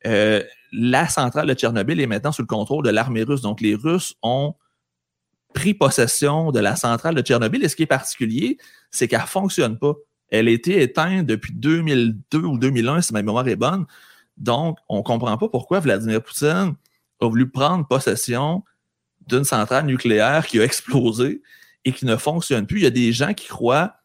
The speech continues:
que c'est pour la protéger. Clin d'œil, clin d'œil. J'ai l'impression que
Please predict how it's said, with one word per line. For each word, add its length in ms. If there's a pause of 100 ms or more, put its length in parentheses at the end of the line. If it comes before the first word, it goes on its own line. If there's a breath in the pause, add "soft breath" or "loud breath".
(580 soft breath)
que 120
c'est 200
pour 200
la 120
protéger. 880 (360)
Clin 260
d'œil, 140
clin 220
d'œil. 220
J'ai 160
l'impression 640
que 320